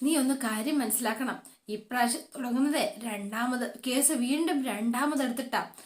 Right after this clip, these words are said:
നമ്മുടെ കഷ്ടകാലം തുടങ്ങുവാണോ എന്ന് എന്റെ മനസ്സ് പറയുന്നു. എന്തോ ഒരു അവലക്ഷണമായിട്ടാ എനിക്ക് തോന്നുന്നത്." "എന്തിന്?"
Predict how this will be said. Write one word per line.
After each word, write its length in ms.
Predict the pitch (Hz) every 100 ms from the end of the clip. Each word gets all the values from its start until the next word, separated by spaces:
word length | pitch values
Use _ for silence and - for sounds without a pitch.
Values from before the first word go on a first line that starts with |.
| - -
നമ്മുടെ 300 | 403 415 - 247
കഷ്ടകാലം 560 | - 294 285 285 294
തുടങ്ങുവാണോ 640 | 254 233 254 226 220 226
എന്ന് 120 | 247 226
എന്റെ 140 | 233
മനസ്സ് 400 | 226 185 208 349
പറയുന്നു. 440 | 285 214 220 233 233 - - -
എന്തോ 300 | 202 208 254
ഒരു 180 | 240 240
അവലക്ഷണമായിട്ടാ 1160 | 185 196 277 302 - 302 254 214 226 220 190 -
എനിക്ക് 380 | 185 196 240 277
തോന്നുന്നത്." 420 | 214 233 226 196 - - - _
"എന്തിന്?" 680 | 370 370 294 240 285 - -